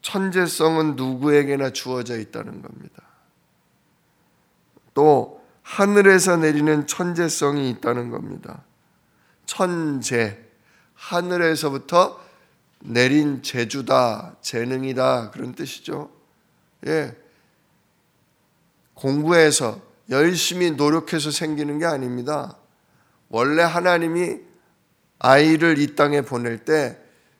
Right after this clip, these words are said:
그 각 사람마다 하나님이 주시는 재능, 달란트가 있다는 거죠. 그런데 이거를, 어, 사단에게 빼앗겼을 뿐이지, 그래서 묻혀버려서 모를 뿐이지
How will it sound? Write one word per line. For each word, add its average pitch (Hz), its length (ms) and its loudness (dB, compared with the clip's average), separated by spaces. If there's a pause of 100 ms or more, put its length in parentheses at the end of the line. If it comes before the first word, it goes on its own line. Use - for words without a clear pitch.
(140)
그 156 320 -6
각 120 240 -4
사람마다 147 840 0 (200)
하나님이 151 440 -2
주시는 135 500 -6
재능, 139 540 -2 (320)
달란트가 131 600 -2
있다는 110 460 -8
거죠. - 300 -18 (1400)
그런데 160 560 2 (160)
이거를, 151 520 0 (420)
어, - 340 -12
사단에게 202 720 -2
빼앗겼을 196 640 2
뿐이지, 135 720 -6 (840)
그래서 156 260 -2
묻혀버려서 160 840 2
모를 143 420 0
뿐이지 135 520 -8